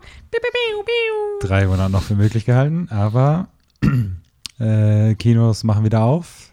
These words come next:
Speaker 2: Vorsichtig und mit den entsprechenden Sicherheitsmaßnahmen kann
Speaker 1: Und
Speaker 2: man auch wieder
Speaker 1: mit nicht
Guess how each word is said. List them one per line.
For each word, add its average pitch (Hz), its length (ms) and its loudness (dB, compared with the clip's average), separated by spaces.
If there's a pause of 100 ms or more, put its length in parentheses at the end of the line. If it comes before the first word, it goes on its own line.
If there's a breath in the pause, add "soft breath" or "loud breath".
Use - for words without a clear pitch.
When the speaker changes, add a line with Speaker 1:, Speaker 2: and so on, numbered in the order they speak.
Speaker 2:
Vorsichtig 110 640 0
und 82 220 -12
mit 82 160 -12
den 80 220 -14 (200 loud breath)
entsprechenden 113 380 2
Sicherheitsmaßnahmen 120 1000 0 (240)
kann 110 180 -2
Speaker 1:
Und 104 60 -4
Speaker 2:
man 95 80 -8
auch 80 80 -8
wieder 98 340 -4
Speaker 1:
mit - 20 -10 (100)
nicht 226 260 -4